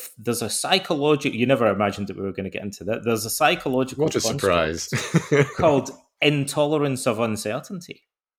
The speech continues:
Speaker 1: That,
Speaker 2: Uh-huh.
Speaker 1: that we measure using questionnaire, like psy-, psychometric tools. And intolerance of uncertainty is actually correlated with anxiety, right?
Speaker 2: Yeah.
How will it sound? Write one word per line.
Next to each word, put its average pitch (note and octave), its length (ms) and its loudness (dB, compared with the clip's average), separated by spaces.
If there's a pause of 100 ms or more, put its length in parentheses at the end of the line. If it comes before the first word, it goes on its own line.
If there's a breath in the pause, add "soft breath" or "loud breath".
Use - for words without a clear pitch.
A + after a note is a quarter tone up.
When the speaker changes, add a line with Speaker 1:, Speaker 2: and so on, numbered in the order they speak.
(420)
Speaker 1:
That, A2 200 2
Speaker 2:
Uh-huh. F2 160 -2
Speaker 1:
that A#2 160 2
we A#2+ 120 4
measure B2 500 2 (400 soft breath)
using A2 360 2
questionnaire, A2+ 760 -2
like G2 200 -4
psy-, G2 460 -4
psychometric A2 600 -4
tools. - 520 -14 (480 soft breath)
And G#2 640 2 (160)
intolerance C#3 600 2
of F#2 100 -4
uncertainty F#2 680 -4
is E2+ 100 -8
actually E2+ 480 -6 (600)
correlated F2 520 0
with E2 140 -4
anxiety, E2+ 800 -4 (280)
right? E2+ 360 -8
Speaker 2:
Yeah. F#2 260 2